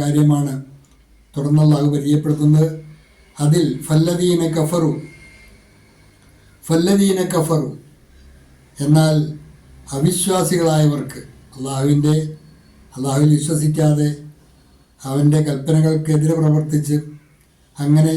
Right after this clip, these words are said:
ശിക്ഷയ്ക്ക് വിധേയരായി തീർന്നവർ, അങ്ങനെയുള്ളവർ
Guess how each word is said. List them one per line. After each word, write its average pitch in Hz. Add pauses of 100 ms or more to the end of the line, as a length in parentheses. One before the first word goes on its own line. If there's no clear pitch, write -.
(180)
ശിക്ഷയ്ക്ക് 156
വിധേയരായി 151 (100)
തീർന്നവർ, 143 (920)
അങ്ങനെയുള്ളവർ 160